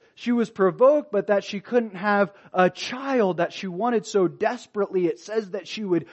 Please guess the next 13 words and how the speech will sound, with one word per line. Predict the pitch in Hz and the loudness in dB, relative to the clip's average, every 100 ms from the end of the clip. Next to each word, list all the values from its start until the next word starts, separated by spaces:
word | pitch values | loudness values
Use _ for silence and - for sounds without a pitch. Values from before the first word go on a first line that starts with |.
| - | -20
weep | - 196 277 277 - | -8 0 2 2 0
and | 196 185 | -2 -2
she | - 202 | -4 -4
wouldn't | 175 185 240 262 240 - - - | -4 0 2 2 0 -4 -20 -10
even | 214 202 180 185 180 | -2 0 2 0 0
eat. | 269 285 - _ _ _ | 0 2 0 _ _ _
Remember, | 196 196 254 330 240 | -4 0 2 2 0
she | - 208 | 0 0
was | 190 | 0
given | 151 285 294 233 - - | -2 0 0 0 -4 -2
the | 196 | 2
double | 151 196 196 | 6 6 6
portion, | 196 - 339 330 - 160 | 2 2 2 2 -4 -16